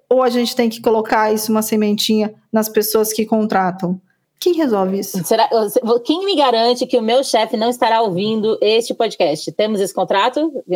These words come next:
Speaker 2: Garantem que
Speaker 1: A sua chefe talvez não, mas ela concorde com a gente. <laughs>
Speaker 2: Tem um chefe, sabe por quê? Porque eu ia dizer, "Amiga, primeiro, pede demissão."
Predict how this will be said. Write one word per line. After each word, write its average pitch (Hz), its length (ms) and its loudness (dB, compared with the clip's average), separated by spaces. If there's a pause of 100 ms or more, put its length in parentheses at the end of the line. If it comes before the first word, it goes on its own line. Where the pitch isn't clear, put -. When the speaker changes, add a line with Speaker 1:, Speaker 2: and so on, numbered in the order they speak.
(120)
Speaker 2:
Garantem 202 460 0
que 226 160 2 (340)
Speaker 1:
A 208 100 2
sua - 960 -2
chefe 269 360 0
talvez 269 320 2
não, 285 100 2
mas 277 180 2
ela 277 160 2
concorde 277 480 0
com 330 60 0
a 339 80 2
gente. 226 500 0
<laughs> - 920 -4
Speaker 2:
Tem 277 160 0
um 320 160 -2
chefe, 185 400 2
sabe 262 220 2
por 220 120 2
quê? 254 160 2
Porque - 140 -2
eu 240 60 4
ia 254 120 4
dizer, 208 140 0
"Amiga, 214 340 0
primeiro, 214 300 0
pede 220 260 0
demissão." 202 520 -2